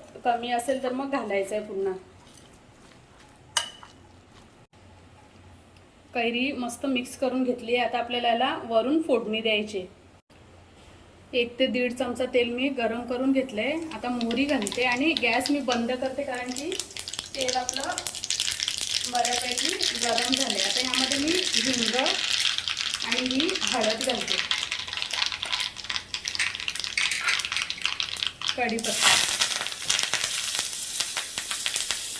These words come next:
मस्त आता फोडणी बघा तयार झाली आहे आणि आता ही फोडणी मी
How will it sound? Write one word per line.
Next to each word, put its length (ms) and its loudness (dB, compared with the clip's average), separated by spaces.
मस्त 300 -6
आता 180 0
फोडणी 440 -2
बघा 280 -2
तयार 280 4
झाली 340 0
आहे 140 0
आणि 100 -4
आता 180 -4
ही 160 -2
फोडणी 380 0
मी 240 0